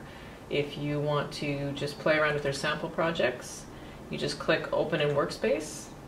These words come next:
and then you've got some paper dolls if you print them off, or you can just choose to play with them, put on her ballerina costume, switch the bow in her hair,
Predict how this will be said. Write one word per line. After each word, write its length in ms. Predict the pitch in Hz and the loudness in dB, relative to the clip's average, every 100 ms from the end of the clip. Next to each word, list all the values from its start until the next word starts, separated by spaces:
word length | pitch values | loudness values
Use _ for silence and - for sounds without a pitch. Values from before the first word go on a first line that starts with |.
| - - - - - - | -14 -14 -14 -14 -8 0
and 340 | 151 151 151 | 4 4 4
then 140 | 151 | 2
you've 100 | 147 | 2
got 240 | 143 143 - | 4 4 2
some 160 | 170 | -2
paper 260 | 160 180 196 | 2 4 8
dolls 460 | 247 320 - - - | 10 10 6 0 -6
if 140 | - - | -6 -6
you 40 | |
print 220 | - 147 | -2 -2
them 140 | 147 139 | 0 2
off, 240 | 190 370 - - - - - - - - - - - | 2 2 -2 -12 -16 -16 -16 -16 -14 -14 -14 -14 -2
or 140 | 151 | 0
you 160 | 151 147 | 0 -2
can 200 | - 156 | -4 -4
just 260 | - - - | -4 -6 -4
choose 360 | 165 160 160 | -2 -2 -4
to 440 | - 160 156 156 156 | -4 -4 -2 -2 0
play 200 | - 165 | 2 4
with 160 | 175 165 | 2 2
them, 380 | 165 165 170 175 - - - - - - - - - - - - - - - | 2 2 0 -4 -10 -16 -16 -16 -14 -14 -14 -14 -14 -14 -14 -14 -14 -14 -10
put 160 | 175 | -4
on 160 | 143 151 | -2 -2
her 80 | 139 | 2
ballerina 520 | - - 202 254 262 | 2 4 4 2 2
costume, 800 | - 226 233 - 220 214 214 220 | 4 4 4 0 4 6 8 6
switch 340 | 214 - - | 4 -2 -4
the 60 | - | 2
bow 200 | 175 190 | 6 8
in 80 | 185 | 6
her 100 | 185 | 4
hair, 540 | 180 175 170 175 175 | 4 4 4 4 2